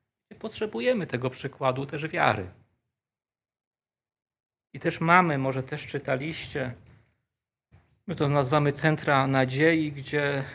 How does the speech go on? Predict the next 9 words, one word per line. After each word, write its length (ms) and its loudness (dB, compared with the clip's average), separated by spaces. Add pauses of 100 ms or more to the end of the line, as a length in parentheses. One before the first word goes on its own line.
(100)
mężczyźni, 1000 -2 (760)
kobiety, 540 0
takie 320 -6
rodziny, 600 -4 (880)
no, 80 -10
przechodzą 520 -4
też 220 -6
takie 260 -12
pewne, 480 -8